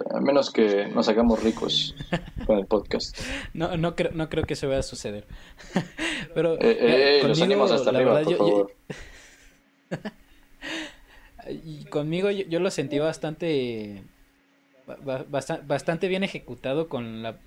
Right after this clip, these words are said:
Speaker 2: eh, con el juego de Spider-Man dos mil dieciocho. No sé si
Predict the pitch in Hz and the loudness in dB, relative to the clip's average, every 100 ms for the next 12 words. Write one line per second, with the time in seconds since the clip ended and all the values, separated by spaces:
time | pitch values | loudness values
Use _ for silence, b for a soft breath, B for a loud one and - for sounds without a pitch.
0 | - 123 131 123 107 143 151 151 127 120 | -12 -8 -6 -6 -6 -2 -2 0 0 -2
1 | 113 107 107 - _ _ - - 139 - | -2 -6 -10 -16 _ _ -20 -14 -12 -8
2 | 135 143 147 135 120 110 104 104 127 123 | -4 -4 -2 -6 -6 -10 -12 -10 -8 -6
3 | 135 135 143 123 120 117 113 127 120 110 | -8 -8 -8 -12 -12 -14 -10 -8 -8 -10
4 | - b b - _ - 139 127 117 110 | -16 b b -20 _ -10 -4 -2 -2 -2
5 | 107 101 101 101 | -4 -6 -10 -14